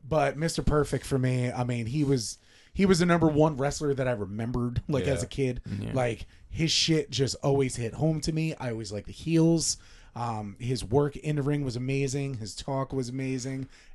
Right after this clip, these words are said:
Speaker 1: Everything about Mister Perfect was literally absolutely perfect.
Speaker 2: And he beat the shit out of Brock Lesnar on a plane.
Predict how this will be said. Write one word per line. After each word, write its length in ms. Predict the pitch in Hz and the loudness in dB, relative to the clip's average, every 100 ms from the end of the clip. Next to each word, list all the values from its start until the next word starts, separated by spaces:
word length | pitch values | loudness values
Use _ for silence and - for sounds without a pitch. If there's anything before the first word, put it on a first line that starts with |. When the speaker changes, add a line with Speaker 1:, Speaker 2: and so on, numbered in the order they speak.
| - | -6
Speaker 1:
Everything 360 | 160 160 151 139 | 0 2 2 0
about 200 | 131 117 | -2 -2
Mister 180 | 113 113 | -6 -6
Perfect 420 | 107 101 104 95 | -6 -6 -8 -6
was 320 | 101 98 - | -6 -6 -8
literally 580 | 117 117 113 107 104 101 | -6 -4 -4 -4 -6 -8
absolutely 520 | 107 98 - 87 67 | -10 -10 -12 -12 -14
perfect. 220 | 76 - 110 | -14 -4 0
Speaker 2:
And 140 | 110 | 2
he 60 | 104 | 4
beat 160 | 104 | 2
the 80 | 92 | 2
shit 200 | - 104 | 0 2
out 100 | 95 | 4
of 80 | 92 | 2
Brock 180 | 92 90 | 0 -2
Lesnar 260 | 98 90 92 | -2 -2 -4
on 60 | 92 | -2
a 40 | |
plane. 300 | - 92 90 | -2 -2 -6